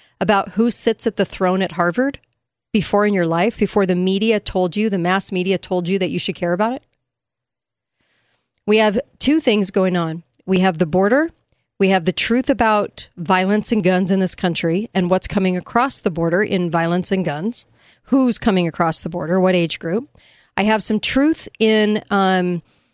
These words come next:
in, in that scenario for you. So I wanna give you some of the facts about our past so that you can kind of look at what's going on right now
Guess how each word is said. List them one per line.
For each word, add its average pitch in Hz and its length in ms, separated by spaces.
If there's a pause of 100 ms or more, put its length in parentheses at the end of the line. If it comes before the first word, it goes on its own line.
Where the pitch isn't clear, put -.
(140)
in, 202 280
in 202 240
that 226 300
scenario 220 560
for - 160
you. 170 300
So 202 160
I - 20
wanna 214 300
give 247 200
you 240 80
some 233 180
of 202 40
the 190 80
facts 196 340
about 180 220
our 170 120
past 226 560
so 202 120
that 190 160
you 196 140
can - 160
kind 202 240
of 170 80
look 190 180
at 214 80
what's 185 200
going 180 260
on 180 120
right 175 200
now 175 400